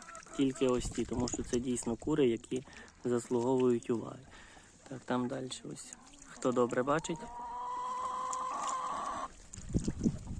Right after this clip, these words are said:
качур зловив качку прямо в тазіку, і там у них собі любов. По шипунах взагалі немає ніяких нарікань. Ну, а от руганці,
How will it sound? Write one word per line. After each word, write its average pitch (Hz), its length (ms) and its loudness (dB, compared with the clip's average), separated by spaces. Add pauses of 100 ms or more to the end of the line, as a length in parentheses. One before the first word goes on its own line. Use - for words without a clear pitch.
(100)
качур 139 320 2
зловив 127 400 0
качку 139 340 0
прямо 123 280 0
в 113 80 -6
тазіку, 135 520 2 (640)
і 165 40 2
там 131 280 4
у 131 40 2
них 131 160 -2
собі 127 240 -2
любов. 117 340 2
По 127 140 -6
шипунах 135 420 0
взагалі 120 400 0
немає 120 320 -2 (120)
ніяких 120 360 0 (480)
нарікань. 123 540 2 (1400)
Ну, 151 80 0
а 151 80 2
от 143 180 0
руганці, 139 540 2